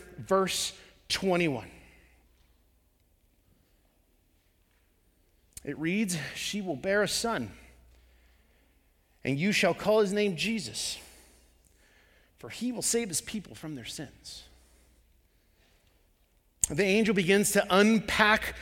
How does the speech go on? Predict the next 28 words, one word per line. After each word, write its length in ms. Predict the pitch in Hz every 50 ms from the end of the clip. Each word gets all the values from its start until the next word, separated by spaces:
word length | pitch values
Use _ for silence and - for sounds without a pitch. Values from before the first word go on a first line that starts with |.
| - - - - -
the 80 | - 170
plan 400 | - - - 208 214 214 220 240
of 160 | 262 208 165
God 420 | 202 196 190 202 208 214 185 - -
to 100 | 226 202
Joseph, 760 | 165 - 254 247 220 - - 151 117 - - - - - - - _ _ _ _ - - _
as 140 | 123 117 120
we 40 | 147
just 240 | 143 202 190 - -
read. 400 | 247 254 226 170 127 110 - - - - - - - - - -
And 80 | 175
so 120 | - 202 180
he 180 | 151 185 208
presents 540 | - 175 202 185 185 220 220 208 - - -
two 260 | - - 220 247 262
realities. 640 | 254 262 254 254 226 220 220 208 196 147 123 113 107
Right 180 | 135 190 254 277
in 100 | 254 240
that 180 | 262 240 214 208
one 320 | 196 233 247 277 277 254
verse, 320 | 196 247 233 214 185 -
he 100 | - 208
presents 440 | 185 - 190 190 175 220 202 - -
two 180 | - - 247 254
realities. 560 | 240 240 226 214 196 175 139 123 123 107 -
Ready? 240 | 170 233 269 285 240 - - - - - - - - - - - - _ _ _ _ _ _ -
Our 280 | 131 151 175 202 208
problem, 580 | - - - 208 196 233 220 247 269 277 254